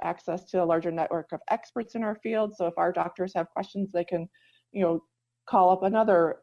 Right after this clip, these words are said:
ophthalmologist in our network and say, "What are we doing? You, you, have you seen this situation before, or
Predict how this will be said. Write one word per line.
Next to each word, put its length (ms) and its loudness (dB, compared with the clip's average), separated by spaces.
ophthalmologist 840 0
in 260 -6
our 220 2
network 400 -2
and 120 -8
say, 320 -4
"What 320 2
are 80 4
we 100 0
doing? 340 0
You, 220 2
you, 320 -2
have 160 0
you 80 -2
seen 220 -4
this 140 0
situation 500 -2
before, 520 2
or 360 0